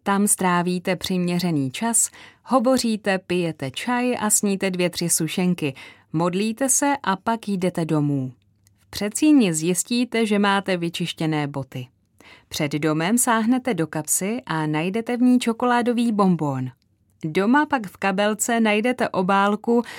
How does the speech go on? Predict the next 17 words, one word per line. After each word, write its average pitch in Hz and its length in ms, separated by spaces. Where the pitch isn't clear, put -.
s - 120
povzbuzujícím 208 1080
citátem. 139 720
Rozumíte? 196 800
Cílem 214 340
hry 226 380
bylo 233 380
prokazovat 214 680
drobné, 202 880
anonymní 240 720
přátelské 208 800
úsluhy 170 640
a 151 120
tajemně 214 580
rozdávat 202 680
malinké 165 560
dárky. 139 540